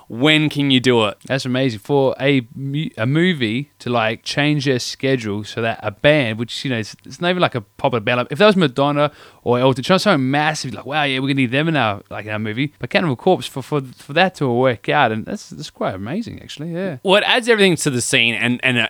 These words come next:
Speaker 1: and by extension to the movie. Like, you s-, these guys are put in there, and, like, Jim Carrey could just be Jim Carrey, and it's a
Speaker 2: Mm.
Speaker 1: hilarious scene to see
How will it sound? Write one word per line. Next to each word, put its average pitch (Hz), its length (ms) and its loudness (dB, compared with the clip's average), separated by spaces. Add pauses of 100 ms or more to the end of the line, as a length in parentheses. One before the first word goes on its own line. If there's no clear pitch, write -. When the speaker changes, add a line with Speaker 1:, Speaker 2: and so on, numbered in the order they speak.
Speaker 1:
and 117 140 -2
by 117 180 4
extension 110 520 -4
to - 120 -8
the 101 100 -2
movie. 101 300 -2
Like, 101 220 2
you 120 80 -2
s-, - 160 -2
these 165 200 0
guys 160 220 2
are 123 40 -10
put 127 200 -4
in 120 120 2
there, 110 200 2
and, 123 140 0
like, 127 160 2
Jim 151 160 4
Carrey 127 200 2
could 117 100 -2
just 123 120 0
be 113 140 0
Jim 110 220 0
Carrey, 110 260 2
and 107 80 0
it's 107 180 -6
a 110 60 -6
Speaker 2:
Mm. 104 120 -4
Speaker 1:
hilarious 156 600 4
scene 117 260 2
to 113 60 0
see 123 160 -4